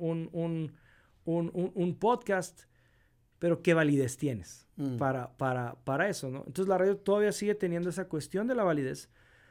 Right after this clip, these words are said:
Speaker 1: pero eso tampoco es algo po-, como para dormirse en sus,
Speaker 2: Esos laureles.
Speaker 1: en sus laureles y, y quedarse así. La radio tiene que seguir a, a, readaptándose y transicionando esta, a esta, a esta era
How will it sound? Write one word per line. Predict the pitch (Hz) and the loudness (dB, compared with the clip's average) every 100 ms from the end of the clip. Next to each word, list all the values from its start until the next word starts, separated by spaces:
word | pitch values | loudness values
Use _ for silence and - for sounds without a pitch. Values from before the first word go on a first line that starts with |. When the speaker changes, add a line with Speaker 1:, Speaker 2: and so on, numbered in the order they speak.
| _ _ | _ _
Speaker 1:
pero | 190 190 | 6 8
eso | 190 226 208 | 6 4 2
tampoco | 180 185 185 208 202 | 2 4 4 6 4
es | 185 | 4
algo | 196 190 196 | 4 2 0
po-, | 180 151 | -2 -4
como | 156 143 | -4 -2
para | 156 147 | 0 2
dormirse | 143 139 156 180 175 208 | 4 4 8 6 6 2
en | 202 | 2
sus, | 190 165 - - - - - - - - - - | 2 2 0 -12 -18 -20 -20 -20 -20 -20 -20 -14
Speaker 2:
Esos | 123 - | -14 -10
laureles. | 131 127 165 | -6 0 2
Speaker 1:
en | 147 | 2
sus | 160 143 | 2 6
laureles | 139 165 247 175 180 - - - | 6 8 8 6 2 -4 -14 -18
y, | - | -12
y | 185 175 | -8 -2
quedarse | 180 175 143 165 | 2 2 0 0
así. | 302 214 | 0 2
La | 156 | 0
radio | 151 156 | 2 0
tiene | 170 170 | 0 -2
que | 170 165 165 - | -2 -4 -4 -12
seguir | - 156 147 165 160 - _ _ _ - _ _ _ | -6 -4 2 2 0 -12 _ _ _ -20 _ _ _
a, | - - 185 | -14 -4 -4
a, | - | -4
readaptándose | 175 170 180 180 165 - 208 226 269 269 269 | -2 4 4 4 0 0 2 2 2 0 -2
y | 233 | -2
transicionando | 190 160 - 147 156 151 165 185 | -2 -2 -2 -2 2 2 2 0
esta, | 185 185 170 | -2 -2 -2
a | 165 | -2
esta, | 127 - 156 139 | -2 -6 -8 -8
a | |
esta | 127 165 151 | -8 -4 -2
era | 151 151 147 127 | -2 -2 -4 -6